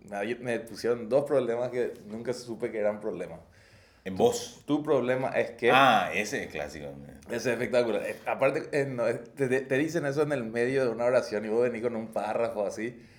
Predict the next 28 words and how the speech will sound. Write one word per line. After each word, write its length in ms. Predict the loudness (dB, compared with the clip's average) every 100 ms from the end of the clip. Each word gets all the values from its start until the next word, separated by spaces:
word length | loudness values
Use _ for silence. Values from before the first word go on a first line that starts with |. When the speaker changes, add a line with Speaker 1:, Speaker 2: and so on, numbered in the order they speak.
| _ _ _ _ -8
Speaker 1:
y 80 |
te 140 | 0 0
interrumpen 580 | 2 2 2 2 2 8
Speaker 2:
¿Sabes 160 | 8
Speaker 1:
con 60 | 8
Speaker 2:
qué 60 | 4
es 100 | 2
tu 60 | 0
Speaker 1:
tu, 40 |
Speaker 2:
problema? 420 | 2 6 8 10 10
Speaker 1:
tu, 60 |
¿sabes 180 | 10 8
cuál 160 | 4 2
es 60 |
tu 100 | 2
problema? 420 | 2 4 4 2 6
Speaker 2:
Vamos, 220 | 6 6
Speaker 1:
Hijo 80 | 6
de 60 | 6
Speaker 2:
Nando, 180 | 6 4
Speaker 1:
puta. 220 | 2 2
Speaker 2:
te 80 | 4
voy 80 | 4
a 60 |
decir 200 | 2 0 2 4
algo. 240 | 4 2
Speaker 1:
<laughs> 60 | 0
Sí. 320 | 2 2 4